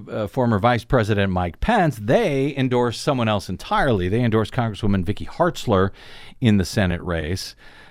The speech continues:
The, uh, G O P establishment was therefore terrified that Hartzler and Schmitt would end up splitting the Republican vote, allowing Greitens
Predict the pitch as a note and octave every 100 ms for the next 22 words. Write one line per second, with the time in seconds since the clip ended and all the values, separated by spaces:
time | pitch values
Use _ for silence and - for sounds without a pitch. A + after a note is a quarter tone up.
0 | - G#2+ A2 G#2 G2 F2+ C3 A2 C3 G2+
1 | - B2+ C3 C3 A#2+ A#2+ G2+ G2 F2+ G#2+
2 | - F2+ - - G3+ F#3 - D#3 C#3 C3+
3 | B2+ G2 F#2 - - E3+ C#3 D#3+ D3+ D3+
4 | G#2+ F2 - D3+ D#3+ - G#2+ G#2 G2 F#2+
5 | - - B2+ C#3 B2 F#2+ F2 G2+ F2+ F2+
6 | E2 F#3 G3+ E3+ G2+ G2+ G2 F#2 A#2 B2+
7 | E3+ D#3+ D#3+ D#3 C#3